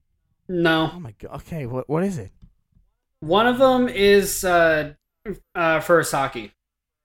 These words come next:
Speaker 1: Or for, uh, Shadow.
Speaker 2: Yeah, yeah, yeah, okay, yeah, I see. He, yeah.
Speaker 1: Like, I love, like, I may not love, like, his design all that much, like, just a cloak and a bird head, but I love Shadow's design.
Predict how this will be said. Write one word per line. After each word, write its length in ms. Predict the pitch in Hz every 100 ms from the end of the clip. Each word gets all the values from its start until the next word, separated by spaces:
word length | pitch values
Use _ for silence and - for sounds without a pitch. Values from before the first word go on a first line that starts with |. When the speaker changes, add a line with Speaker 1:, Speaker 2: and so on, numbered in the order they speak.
| -
Speaker 1:
Or 140 | 147
for, 260 | - 156 151
uh, 240 | 139 123 127 _ _ _ _ _ _ -
Shadow. 280 | 180 160 117
Speaker 2:
Yeah, 40 |
yeah, 260 | 196 233 226 196
yeah, 60 | 143
okay, 200 | 165 143
yeah, 180 | 175 147
I 80 |
see. 320 | 151 175 151 147
He, 80 | - 120
yeah. 140 | 113 - - _
Speaker 1:
Like, 380 | 180 170 147 - 156
I 120 | 170
love, 480 | 170 190 208 - - _
like, 260 | 170 165 156
I 100 | 170 185
may 200 | 190 208
not 220 | 220 196
love, 300 | 190 185 180
like, 180 | 175 170
his 280 | 160 156 165
design 340 | 175 180 175
all 120 | 175
that 60 | 175
much, 280 | 170 170 165
like, 160 | 143
just 280 | 139 147 -
a 80 | 151
cloak 320 | - 147 147
and 80 | 147
a 40 |
bird 260 | 127 135 139
head, 260 | 147 139 131
but 120 | 165
I 120 | 156
love 440 | 151 156 165 165 160
Shadow's 580 | - 147 135 135 123
design. 480 | 127 110 113 107 107